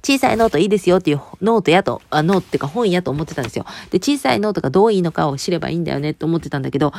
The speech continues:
めっちゃ奥深かってん。これ読んでみたら。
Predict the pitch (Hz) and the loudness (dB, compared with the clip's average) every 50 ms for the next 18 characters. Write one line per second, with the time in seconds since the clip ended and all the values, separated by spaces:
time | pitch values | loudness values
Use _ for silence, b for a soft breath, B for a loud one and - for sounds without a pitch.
0 | B B B B B B 151 156 165 - - - - 165 202 247 254 226 170 - | B B B B B B 4 4 4 4 2 2 4 6 6 6 4 0 -2 0
1 | - 165 156 - 139 135 - - 135 139 - _ - 165 165 156 156 151 147 139 | 0 0 0 0 -2 -2 -2 -4 -6 -6 -6 _ 0 4 4 6 6 6 4 4
2 | 147 143 151 - 143 123 - - | 4 4 4 2 2 2 0 -2